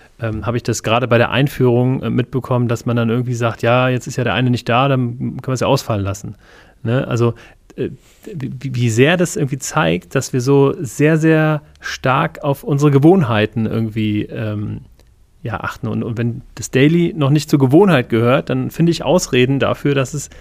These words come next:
auch nicht zur Gewohnheit wird. Nämlich zum Beispiel, ja, der, der eine, der ist doch krank oder der hat Urlaub oder zwei haben Urlaub, da brauchen wir vier ja eigentlich kein Daily machen.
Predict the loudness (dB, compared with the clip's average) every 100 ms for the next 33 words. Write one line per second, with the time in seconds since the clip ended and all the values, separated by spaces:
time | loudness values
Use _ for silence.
0 | -18 -6 -2 -2 -2 -2 0 2 0 2
1 | 2 2 -2 -4 -4 -2 -2 -2 -2 -2
2 | -2 -6 -12 -12 -12 -18 -6 0 0 0
3 | -2 -2 0 2 2 0 -2 -6 -4 -4
4 | -6 -12 -20 -8 -4 -2 -2 -2 0 0
5 | 0 -2 -6 -6 -2 0 0 2 0 0
6 | -6 -4 -4 -2 2 2 2 0 2 2
7 | 0 -2 -6 -8 -6 -2 0 0 -2 -4